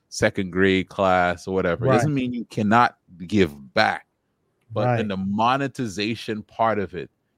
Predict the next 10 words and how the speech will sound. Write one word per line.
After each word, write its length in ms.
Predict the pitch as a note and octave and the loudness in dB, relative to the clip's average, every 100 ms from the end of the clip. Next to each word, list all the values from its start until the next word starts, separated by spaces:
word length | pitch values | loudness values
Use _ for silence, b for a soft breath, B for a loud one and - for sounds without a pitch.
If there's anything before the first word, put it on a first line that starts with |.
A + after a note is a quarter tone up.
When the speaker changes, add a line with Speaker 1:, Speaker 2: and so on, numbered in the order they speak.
| _ - | _ -12
Speaker 1:
you 140 | G2 | -12
do 220 | D#2 A#2 | -8 -4
have 200 | B2 A#2+ A2+ | 0 0 -2
to 60 | |
be 140 | F2+ D#2+ | -10 -10
wise 920 | D2 D2+ G2+ G2+ D#2 F2 - - - _ _ _ | -6 -2 0 0 -2 -8 -16 -20 -20 _ _ _
on 600 | F#2+ F#2+ F#2 F2+ F2 F2 - - | -6 -2 -2 -4 -6 -14 -16 -6
who 440 | B2+ A2+ F#2 G#2 | -2 0 -2 -6
you're 160 | F2 G#2+ | -6 -6
charging. 560 | - D#3 F#3+ A2+ E2+ | -2 -2 -2 -6 -12